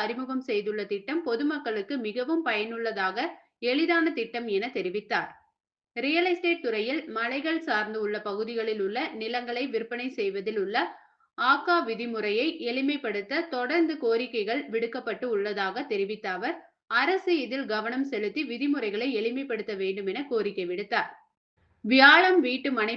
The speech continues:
பிரிவு விற்பனை துவக்க விழாவில் ஃபேரா கூட்டமைப்பின் மாநில, மாவட்ட நிர்வாகிகள் ஜெயம் லேண்ட், லேண்ட் புரமோட்டர்ஸ் கண்ணன், சுரேஷ்குமார், வில்சன் தாமஸ், கணேஷ், மெடிக்கல் நாராயணன்,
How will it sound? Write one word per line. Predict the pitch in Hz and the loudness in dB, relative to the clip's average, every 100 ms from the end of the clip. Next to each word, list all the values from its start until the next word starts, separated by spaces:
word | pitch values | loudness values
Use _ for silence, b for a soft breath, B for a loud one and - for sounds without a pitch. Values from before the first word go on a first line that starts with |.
| 233 | 2
பிரிவு | 208 208 277 | 2 2 2
விற்பனை | 220 214 240 262 | 0 0 -2 -2
துவக்க | 208 202 214 | -2 -2 -2
விழாவில் | 196 196 196 196 277 349 - _ - | 0 2 2 2 0 -2 -6 _ -2
ஃபேரா | 269 277 320 349 | 2 4 4 2
கூட்டமைப்பின் | 311 233 220 208 254 294 226 | 0 -2 -2 -2 0 2 2
மாநில, | 226 262 269 262 226 | 2 0 0 0 0
மாவட்ட | 208 220 226 226 | -2 -2 -4 -2
நிர்வாகிகள் | 202 190 208 202 202 240 294 190 | -2 0 0 0 -4 -4 -4 -4
ஜெயம் | 226 226 285 285 | -2 0 2 2
லேண்ட், | 220 220 233 - 220 | 2 0 -4 -8 0
லேண்ட் | 226 269 285 | 0 2 0
புரமோட்டர்ஸ் | 220 208 214 214 254 277 208 | -2 -2 -4 -4 -6 -4 -4
கண்ணன், | 190 208 320 330 _ _ - | -2 0 -2 -4 _ _ -6
சுரேஷ்குமார், | 285 294 311 - 202 202 294 330 - _ 214 | 0 2 0 -2 -4 0 0 -2 -10 _ -6
வில்சன் | 254 285 320 311 233 | -4 -2 0 0 0
தாமஸ், | 196 214 311 - 190 190 | 0 0 -4 -6 -8 -4
கணேஷ், | 202 233 339 330 _ _ 226 | -2 0 -2 -4 _ _ -6
மெடிக்கல் | 240 285 311 302 208 | -4 -2 0 2 2
நாராயணன், | 196 196 196 208 285 | 2 2 0 0 0